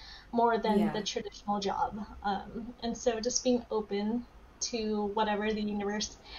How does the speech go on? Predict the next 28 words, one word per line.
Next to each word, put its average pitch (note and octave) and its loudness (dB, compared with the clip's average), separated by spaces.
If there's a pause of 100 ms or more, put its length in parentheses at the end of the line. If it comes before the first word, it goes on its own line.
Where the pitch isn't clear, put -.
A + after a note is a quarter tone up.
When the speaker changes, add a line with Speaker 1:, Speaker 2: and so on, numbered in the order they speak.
(160)
Speaker 1:
has A3+ 0
to - 0
offer, A3+ 2
and A3 2
believing G3+ 0
in G#3 2
yourself G3 -2
and G3+ -4
your G3 -4
skill - -8
sets. - -10 (800)
Speaker 2:
Oh, A3+ -4
I A3+ -4
love B3 -2 (140)
that. E3 0 (460)
So C#4+ 4
can E4 0
I E4+ 6
ask D4+ 2
you, E3 2
like, E3 0
this G3+ -2
is G3+ -4
your F3+ 4
profession, F3 -2
it's - -4
your E3+ 2
expertise. D#3+ -2